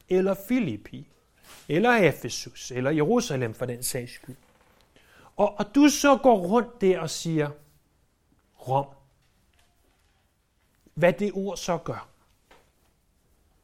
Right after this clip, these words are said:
Om det er som i, i Løvernes Konge, hvor at, øh, de, øh, hyænerne ryster, når nu der bliver sagt Mufasa, hvis nogen af jer kan huske det,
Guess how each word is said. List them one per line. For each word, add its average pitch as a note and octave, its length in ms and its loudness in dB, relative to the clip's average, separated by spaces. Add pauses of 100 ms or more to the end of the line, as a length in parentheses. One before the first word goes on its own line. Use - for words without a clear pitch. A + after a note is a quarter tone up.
(1080)
Om D3 140 -8
det C#3+ 120 -2
er D3 200 2
som D3 300 -2
i, C3 120 -2 (220)
i E3 100 -6
Løvernes D3+ 840 -2 (500)
Konge, G3 500 4
hvor D#3+ 320 8
at, C3+ 260 8
øh, C3+ 280 0 (1800)
de, D3+ 240 0
øh, B2 320 2 (1120)
hyænerne D#3+ 840 0
ryster, D#3+ 420 2
når D#3+ 120 -2
nu D3+ 160 0
der D#3 80 4
bliver D3 180 0
sagt C#3+ 320 0
Mufasa, E3 580 4
hvis D#3+ 240 -4
nogen D3 180 -2
af C#3+ 40 2
jer C#3+ 80 4
kan C#3+ 120 -2
huske D3+ 320 -4
det, G#3+ 220 2